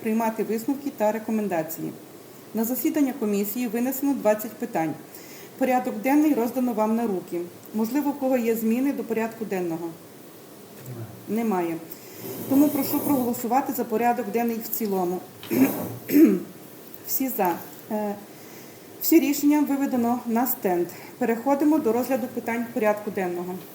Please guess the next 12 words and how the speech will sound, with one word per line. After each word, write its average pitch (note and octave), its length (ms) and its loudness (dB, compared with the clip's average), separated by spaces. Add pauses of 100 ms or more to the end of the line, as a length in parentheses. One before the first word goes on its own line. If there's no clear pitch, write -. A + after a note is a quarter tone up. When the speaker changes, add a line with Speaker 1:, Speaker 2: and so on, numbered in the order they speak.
(960)
Speaker 1:
Перше A#3+ 280 -2
питання. G3 400 0 (280)
<clears throat> C#4+ 120 12 (1500)
Про C4 120 4
виділення C4+ 500 4
в B3 40 4
натурі A#3 400 2
на A3+ 100 0
місцевості A#3 600 0
земельної C4+ 400 4
частки B3+ 340 -2
паю F#3 360 2